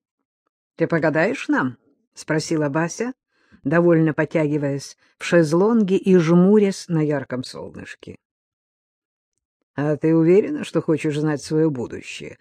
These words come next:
хмыкнула Люська, приподнимая огромные солнцезащитные очки. — Только ты говори нам исключительно хорошее, — потребовала Сашка. — А плохое не говори. Это,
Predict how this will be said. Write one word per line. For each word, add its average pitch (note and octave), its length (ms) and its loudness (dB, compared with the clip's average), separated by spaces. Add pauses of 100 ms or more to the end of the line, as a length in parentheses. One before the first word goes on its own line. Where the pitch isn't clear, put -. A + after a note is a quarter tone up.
(200)
хмыкнула F3+ 540 4
Люська, E3 420 4
приподнимая D#3+ 680 0
огромные D3+ 600 2 (240)
солнцезащитные D#3 1000 -2
очки. — C#4+ 360 -8 (1000)
Только D4 260 2
ты A#3 500 4 (360)
говори F#3+ 380 6
нам F#3+ 180 4
исключительно C#4 880 0
хорошее, — E3 800 -4 (260)
потребовала D3+ 600 0
Сашка. — F#3 500 -8 (240)
А F3 120 2
плохое G3+ 720 8
не G3+ 220 6
говори. F3+ 840 2 (1120)
Это, F4 220 -2